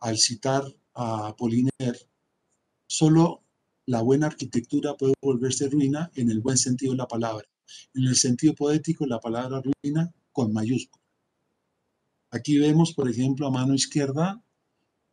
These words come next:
en las dos imágenes inferiores, por ejemplo, esta escalera que para mí es enigmática, muy estrecha, sin barandas, casi que es el vestigio de algo que pudo haber ocurrido ahí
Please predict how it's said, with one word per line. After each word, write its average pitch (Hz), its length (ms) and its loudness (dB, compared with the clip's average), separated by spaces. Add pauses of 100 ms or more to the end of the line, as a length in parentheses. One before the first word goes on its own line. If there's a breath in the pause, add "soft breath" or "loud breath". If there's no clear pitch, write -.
(120)
en 113 200 -2
las 107 140 -4
dos 127 460 -6
imágenes 135 460 0
inferiores, 127 600 -2
por 120 220 -2
ejemplo, 131 320 -2
esta 135 160 -4
escalera 147 720 -2
que 131 160 -8
para 117 260 -6
mí 127 140 0
es - 260 -2
enigmática, 127 800 0 (1300)
muy 165 220 4
estrecha, 156 580 0 (720)
sin 156 280 2
barandas, 139 680 -6 (760 soft breath)
casi 160 380 2
que 135 420 2
es - 220 -2
el 135 240 0
vestigio 156 640 0
de 151 100 2
algo 147 340 2
que 127 140 -2
pudo 143 260 0
haber 143 140 2
ocurrido 131 460 -2
ahí 147 400 -2